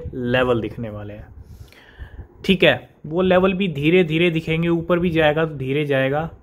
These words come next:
हो सकता है जब ये डिसीजन आए तब इतनी ज़्यादा वॉलेटिलिटी देखने को ना मिले, लेकिन कुछ भी हो सकता है। ट्रेडिंग के लिए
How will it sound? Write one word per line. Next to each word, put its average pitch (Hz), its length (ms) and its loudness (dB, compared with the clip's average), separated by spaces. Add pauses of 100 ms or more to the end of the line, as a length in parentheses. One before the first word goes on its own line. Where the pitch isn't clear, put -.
हो 156 60 -2
सकता 165 300 0
है 170 80 2
जब 175 200 2
ये 185 120 4
डिसीजन 165 600 0
आए 170 160 2
तब 175 380 -4
इतनी 240 360 0
ज़्यादा 214 240 6
वॉलेटिलिटी 165 640 2
देखने 135 300 0
को 131 80 -8
ना 123 120 -6
मिले, 131 260 -4 (520)
लेकिन 131 440 0 (400)
कुछ 156 200 -4
भी 175 80 4
हो 175 120 8
सकता 170 320 2
है। 180 200 2 (580)
ट्रेडिंग 160 400 4
के 180 80 4
लिए 175 320 2